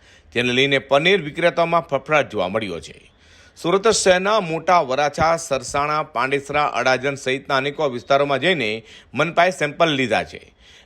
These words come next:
વેકેશન હોવાને કારણે મોટાભાગના લોકો બહાર ખાવા માટે પણ જતા હોય છે, તેમજ લગ્નસરાની અંદર પનીરનો ભરપૂર ઉપયોગ થતો હોય છે. આ કારણોસર જો અખાદ્ય પનીર આરોગ્યમાં આવે તો ઝાડા ઉલટી થવાની પણ શક્યતા વધી જાય છે.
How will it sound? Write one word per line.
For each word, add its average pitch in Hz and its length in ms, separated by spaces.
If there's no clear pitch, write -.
વેકેશન 180 500
હોવાને 190 320
કારણે 190 360
મોટાભાગના 156 640
લોકો 156 300
બહાર 131 340
ખાવા 135 280
માટે 135 180
પણ 135 180
જતા 107 260
હોય 127 200
છે, 123 220
તેમજ 120 200
લગ્નસરાની 175 720
અંદર 170 340
પનીરનો 147 460
ભરપૂર 147 520
ઉપયોગ 156 260
થતો 101 280
હોય 107 160
છે. - 300
આ 92 120
કારણોસર 113 440
જો 117 160
અખાદ્ય 156 380
પનીર 180 360
આરોગ્યમાં 143 500
આવે 147 140
તો 147 160
ઝાડા 117 380
ઉલટી 143 300
થવાની 135 480
પણ 123 160
શક્યતા 123 480
વધી 98 240
જાય 98 220
છે. - 320